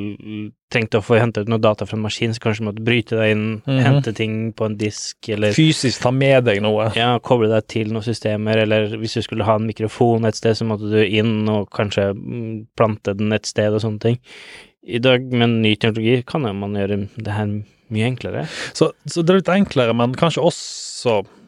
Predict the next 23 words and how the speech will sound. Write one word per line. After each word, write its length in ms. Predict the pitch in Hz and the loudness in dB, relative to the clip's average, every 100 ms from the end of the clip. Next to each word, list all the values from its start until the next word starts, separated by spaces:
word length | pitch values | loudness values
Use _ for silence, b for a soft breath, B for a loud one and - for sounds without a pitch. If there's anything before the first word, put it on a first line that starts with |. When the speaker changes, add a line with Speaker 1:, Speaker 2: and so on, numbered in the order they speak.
| _ | _
Speaker 2:
mer 180 | 127 135 | -4 -4
komplisert, 600 | - 107 110 - 139 113 | -2 -6 -6 -2 0 -2
fordi 220 | - 127 123 | -2 0 0
at 360 | 120 _ - - - | -2 _ -18 -18 -10
man 180 | 139 123 | -4 0
har 140 | 131 | 2
mer 160 | 120 147 | 2 0
komplekse 540 | - 123 135 - - | 0 0 0 -2 -10
systemer 500 | 107 113 131 120 117 110 107 110 | -8 -2 0 0 -2 -4 -4 -6
og 40 | |
med, 280 | 110 110 110 B B - | -6 -6 -6 B B -14
teknologien 380 | 131 113 135 156 | -6 -2 0 0
har 120 | 135 143 | 2 2
jo 80 | 143 | 0
utviklet 300 | 123 110 104 | -2 -6 -8
seg, 180 | 101 | -10
så 300 | - - 127 117 B - | -8 0 0 0 B -2
man 100 | 131 | 2
har 80 | 139 | 2
jo 60 | |
gått 220 | 131 151 | 2 -2
fra 180 | - 131 | 0 2
da 220 | 127 131 | 4 4